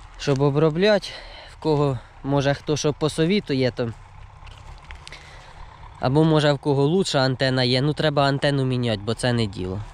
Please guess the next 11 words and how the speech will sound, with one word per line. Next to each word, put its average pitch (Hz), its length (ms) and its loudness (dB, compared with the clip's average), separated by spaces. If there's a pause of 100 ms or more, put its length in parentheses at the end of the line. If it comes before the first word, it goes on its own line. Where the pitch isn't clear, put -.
(760)
Ось 123 160 -2
тут, 139 240 0
де 135 120 -4
сухіше, 143 520 -2
тут 127 200 -4
уже 127 200 2
видно, 139 300 0
що, 117 140 -6
бачите, 139 380 -2 (760)
зовсім 143 460 4
які, 131 400 0